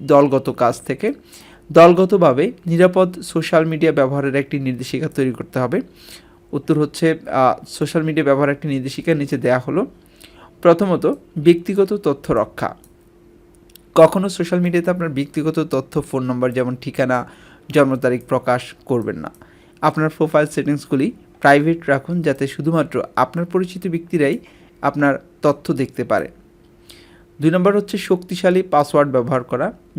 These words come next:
জটিল এবং ইউনিক পাসওয়ার্ড ব্যবহার করুন, যা সহজে অনুমান করা যায় না। নিয়মিত পাসওয়ার্ড পরিবর্তন করতে হবে। এটা হচ্ছে, আহ, সোশ্যাল মিডিয়া ব্যবহারের জন্য একটি নির্দেশিকা।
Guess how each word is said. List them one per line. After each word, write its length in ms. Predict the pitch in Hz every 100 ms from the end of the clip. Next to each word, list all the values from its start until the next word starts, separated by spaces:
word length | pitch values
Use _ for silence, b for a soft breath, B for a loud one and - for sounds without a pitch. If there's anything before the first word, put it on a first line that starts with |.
| 131
জটিল 460 | 160 165 180 180
এবং 280 | - 139 135 -
ইউনিক 460 | 151 147 160 160 - - -
পাসওয়ার্ড 420 | 135 - 131 131
ব্যবহার 280 | 120 127 120
করুন, 280 | 139 180 196 B B B -
যা 160 | 147
সহজে 560 | 143 151 143 170 143 - - -
অনুমান 300 | 139 131 117
করা 220 | 117 113
যায় 200 | 98 98
না। 140 | 73 - _ _ b b b _
নিয়মিত 360 | 156 180 180 185
পাসওয়ার্ড 460 | 160 147 - 143 -
পরিবর্তন 420 | 139 127 120 117
করতে 280 | - 110 113
হবে। 260 | 110 - - _ _ b b b _
এটা 220 | - 160 143
হচ্ছে, 340 | 147 - 233 359 _
আহ, 460 | - 127 123 120 -
সোশ্যাল 320 | - 143 175
মিডিয়া 280 | 170 165 165
ব্যবহারের 380 | 139 135 143 147
জন্য 200 | 156 160
একটি 220 | 151 202
নির্দেশিকা। 640 | 156 113 123 120 - 110